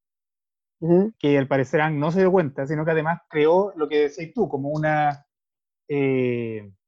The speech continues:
Speaker 2: una responsabilidad en él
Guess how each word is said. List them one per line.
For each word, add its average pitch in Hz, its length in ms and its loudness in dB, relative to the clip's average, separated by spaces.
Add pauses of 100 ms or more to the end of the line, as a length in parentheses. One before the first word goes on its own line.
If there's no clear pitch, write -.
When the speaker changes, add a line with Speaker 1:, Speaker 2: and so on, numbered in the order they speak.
(1120)
Speaker 2:
una 139 1300 -2 (400)
responsabilidad 151 880 -2
en 208 140 -2
él 233 280 -4